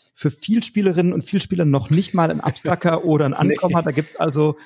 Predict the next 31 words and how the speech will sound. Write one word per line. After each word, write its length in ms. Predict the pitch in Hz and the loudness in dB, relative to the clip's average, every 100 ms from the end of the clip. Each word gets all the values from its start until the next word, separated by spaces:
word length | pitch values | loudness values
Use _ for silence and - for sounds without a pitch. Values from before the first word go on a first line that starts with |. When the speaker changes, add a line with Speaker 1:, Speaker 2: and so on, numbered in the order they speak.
| - - | -18 -2
Speaker 1:
eine 200 | 147 147 | 0 0
Fülle 420 | - 196 196 - | 0 0 0 0
anderer 400 | 170 190 151 135 | 2 2 2 -2
Titel. 420 | - 233 226 226 _ - _ - | -4 -6 -4 -6 _ -20 _ -6
Aber 240 | 147 156 | -2 0
wenn 100 | 165 | 2
du 80 | 175 | 0
jemanden 800 | 131 165 180 185 208 185 185 _ _ _ _ _ | 0 2 2 0 0 0 0 _ _ _ _ _
zum 160 | - 185 | -2 -2
Spielen 400 | - 226 302 220 | -2 -2 0 0
bringen 320 | 185 202 175 | 0 0 2
willst, 340 | 185 202 - | 0 0 -2
der 140 | 170 151 | -2 0
eher 280 | 175 185 185 | 2 2 0
in 100 | 147 | -2
so 80 | |
einer 160 | 147 151 | 0 0
ganz 480 | 135 214 214 - - - | 2 -2 0 -4 -6 -8
seichten 720 | 143 139 160 208 - 202 180 | -2 0 2 0 -2 -2 -2
Umgebung 640 | - 165 147 170 170 175 175 | -2 -2 0 0 2 0 -2
unterwegs 560 | 160 143 131 165 - | -4 -2 0 -2 -2
ist 260 | - 147 - | -4 -6 -4
oder 160 | 143 135 | -2 0
so, 320 | 135 139 135 _ _ - | 2 2 0 _ _ -6
ein 120 | 143 | -4
schönes 300 | - 151 131 | 0 0 2
Mitbringsel 540 | 233 240 196 185 180 175 | -2 0 0 2 2 0
für 160 | 151 | -4
zwischendurch, 760 | - 143 135 127 151 147 - _ _ _ | -6 -6 -4 0 2 0 -2 _ _ _
zehn 160 | - 151 | -2 0
Minuten, 640 | 143 151 - 147 147 135 | 0 0 0 0 0 -4